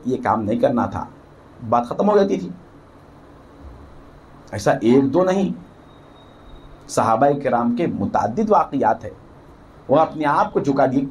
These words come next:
पहले ही अपने आप को बुरा समझ के रखते थे। अब ये जो मैं बता रहा हूँ, ये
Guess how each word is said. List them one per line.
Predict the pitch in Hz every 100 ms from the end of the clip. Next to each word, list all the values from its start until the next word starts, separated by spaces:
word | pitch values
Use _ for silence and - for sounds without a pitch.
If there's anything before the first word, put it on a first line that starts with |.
| -
पहले | 185 208 240
ही | 262 269
अपने | 269 208
आप | 170 185 185
को | 214
बुरा | 147 160 196
समझ | 190 170 175
के | 214
रखते | 170 139 143
थे। | 127 - - - - -
अब | 139
ये | 135 143 233
जो | 220 190
मैं | 147
बता | 139 139 151
रहा | 135 120
हूँ, | 117 131 139
ये | 131 170 185 180